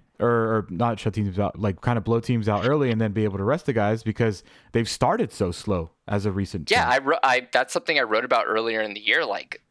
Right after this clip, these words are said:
Speaker 2: they're just blowing teams
Speaker 1: Mm-hmm.
Speaker 2: out, and that's a way for them to load manage without really load managing.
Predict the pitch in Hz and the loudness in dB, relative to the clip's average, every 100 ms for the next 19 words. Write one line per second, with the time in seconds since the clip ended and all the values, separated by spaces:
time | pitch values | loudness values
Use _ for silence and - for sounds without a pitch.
0 | - 123 143 190 - 113 135 120 113 123 | -2 -2 0 -6 -4 0 0 0 0 2
1 | 151 117 120 110 110 113 - 113 117 110 | 2 2 2 -2 -2 -2 -2 -4 -2 -2
2 | - 110 107 - 101 101 104 - 104 101 | -4 -4 -4 -6 -6 -4 -2 0 0 0
3 | - 101 104 98 107 104 98 98 101 117 | -6 -4 -2 -2 -2 -2 -2 -4 -4 -2
4 | 113 101 92 101 | -2 -4 -6 -10